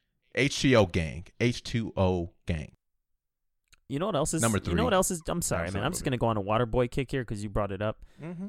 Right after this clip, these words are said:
Speaker 2: Uh,
Speaker 1: Mm-hmm.
Speaker 2: but another great scene that just flies under the radar. Uh, remember the kicker, his best friend, the kicker? There's one scene where he's just, like, envisioning the play, like, like Bobby Boucher's character. He envisions a, a K K K
Speaker 1: A Klans-,
Speaker 2: member's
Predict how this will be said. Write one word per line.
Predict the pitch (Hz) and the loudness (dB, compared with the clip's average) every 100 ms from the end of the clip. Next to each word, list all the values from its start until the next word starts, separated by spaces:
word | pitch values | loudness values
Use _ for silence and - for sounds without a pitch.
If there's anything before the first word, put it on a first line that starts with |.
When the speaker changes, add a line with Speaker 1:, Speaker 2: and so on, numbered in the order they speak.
| 202 | -2
Speaker 2:
Uh, | 127 123 127 | 2 2 0
Speaker 1:
Mm-hmm. | 156 190 | -4 -6
Speaker 2:
but | 196 151 - _ - | 0 0 0 _ -10
another | 208 277 226 | -6 -4 -2
great | 180 214 - | -2 -2 -2
scene | 190 233 190 | -2 -2 -4
that | 135 131 | -4 -8
just | - | -6
flies | 175 170 170 | -2 -2 -2
under | 175 | -2
the | 156 | -2
radar. | 180 208 120 113 113 _ _ _ _ - - | 0 2 2 2 -4 _ _ _ _ -18 -14
Uh, | 143 | -6
remember | 185 202 220 180 | -2 0 0 0
the | 143 | -2
kicker, | - 185 285 247 | 0 -2 0 -4
his | 175 | -4
best | 117 139 - | 0 0 0
friend, | 143 147 | -2 -4
the | 127 | -2
kicker? | 143 170 170 - _ _ _ - | -4 -4 -6 -10 _ _ _ -6
There's | 226 202 | -6 0
one | 220 208 | 0 0
scene | - 240 214 | -2 -2 -2
where | 170 | -2
he's | 175 | -2
just, | 180 196 | -2 -2
like, | 156 - | -2 -2
envisioning | 156 135 165 147 131 113 110 - _ _ _ _ | -4 0 0 0 -2 -4 -8 -14 _ _ _ _
the | - 127 | 0 2
play, | - 143 139 110 113 - _ - | 4 4 4 2 -4 -10 _ -4
like, | 117 110 _ - | -2 -2 _ -2
like | 120 117 | 0 2
Bobby | 123 123 | 2 2
Boucher's | 117 - 135 | 0 0 -2
character. | - 110 110 | 0 -4 -4
He | 120 247 | -6 -6
envisions | 190 175 180 185 - | -2 -2 -2 -6 -4
a, | 135 - - | -6 -6 -6
a | 135 | -4
K | 123 - 196 | -2 -2 -2
K | - 190 165 | 0 -2 0
K | 113 165 | 2 4
Speaker 1:
A | |
Klans-, | 156 | 6
Speaker 2:
member's | 156 170 131 - | 6 6 2 -2